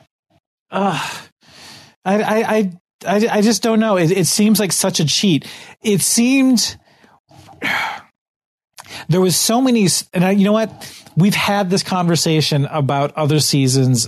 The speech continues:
of, or half seasons of Once Upon a Time, where there's se-, like, I remember last year we talked about this in terms of, like, the,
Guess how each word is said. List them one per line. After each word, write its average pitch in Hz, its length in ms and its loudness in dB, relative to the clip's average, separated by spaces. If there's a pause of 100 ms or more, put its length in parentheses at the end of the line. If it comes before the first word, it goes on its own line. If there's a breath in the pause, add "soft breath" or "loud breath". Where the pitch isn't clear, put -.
(120)
of, 127 280 0
or 143 140 -2
half 151 320 -2
seasons 131 520 0
of 123 500 -2 (440 loud breath)
Once 135 220 0
Upon 131 200 0
a 123 40 2
Time, 120 380 0 (360 loud breath)
where 147 120 0
there's 143 200 0
se-, 190 180 0
like, 151 180 -2 (140 loud breath)
I - 140 -20
remember 185 220 2
last 170 320 0
year 139 80 2
we 127 80 2
talked 143 260 -2
about 131 260 0
this - 180 -2
in 135 100 2
terms 131 360 0
of, 123 120 0
like, 127 180 -2
the, 127 360 2